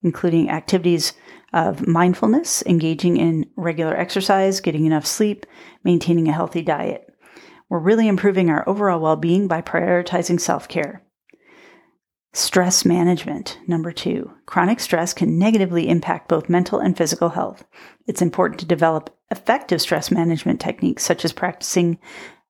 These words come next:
relaxation exercises, breathing, engaging in hobbies, seeking social support, and setting boundaries. By managing stress, we can reduce the risk of physical health issues and improve our mental well-being.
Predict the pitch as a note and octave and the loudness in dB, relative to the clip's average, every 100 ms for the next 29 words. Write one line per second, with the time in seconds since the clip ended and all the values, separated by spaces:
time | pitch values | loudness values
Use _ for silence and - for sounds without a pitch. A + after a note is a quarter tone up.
0 | - E3+ E3 D#3 - G#3+ - G#3 G3 - | -4 -4 -2 -4 0 0 2 0 0 -2
1 | G3+ G3+ F#3+ F#3+ G3 F#3 F3 F3 F#3 F#3+ | 0 2 2 2 0 -2 0 2 4 2
2 | F#3 F#3 E3 D#3 D#3 F3 E3+ D#3 D#3+ E3 | 2 0 0 -2 -2 0 0 2 0 0
3 | D#3+ D#3 - E3+ - D#3+ - B3 - G#3+ | 0 -2 -2 -4 0 -2 2 0 0 -2
4 | E3 - D#3 D#3+ - - - - - B3+ | -2 -2 -4 -4 -10 -20 -20 -14 0 0
5 | - D#3+ F3 E3+ E3+ E3 - - - - | 2 0 0 2 2 0 -4 -8 -8 -8
6 | _ _ - - _ - E3 E3+ F3+ F#3+ | _ _ -20 -20 _ -2 4 4 4 4
7 | A3 A3 - C4+ F3 - F3 F3 F3 E3 | 2 2 2 0 0 -2 -4 0 0 0
8 | G3 A3+ D#3+ - E3 D3+ - - D3+ - | 0 0 0 0 0 0 -6 -4 -6 -2
9 | E3+ - F#3 F3 D#3+ - A3 - D3+ D#3+ | -2 2 2 2 0 0 0 0 0 2
10 | D#3+ - E3 D#3+ E3+ D3+ C#3+ D#3+ D3+ D3+ | 2 0 -2 2 2 2 0 -4 -6 -4
11 | D#3+ D3+ - | 0 0 0